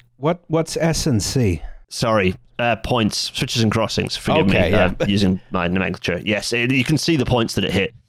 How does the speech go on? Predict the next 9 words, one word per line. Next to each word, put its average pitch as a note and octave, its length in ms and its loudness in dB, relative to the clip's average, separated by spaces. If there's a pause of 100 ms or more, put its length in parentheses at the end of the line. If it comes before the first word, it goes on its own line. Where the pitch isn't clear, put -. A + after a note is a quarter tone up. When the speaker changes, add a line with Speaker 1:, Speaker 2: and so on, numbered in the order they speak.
Speaker 2:
So - 100 -2
the B2 60 2
train E3+ 240 0
was A#2 140 2
running B2 280 4
upright G#2+ 640 -2 (100)
and G2+ 360 2
in A2 160 4
line G#2 520 4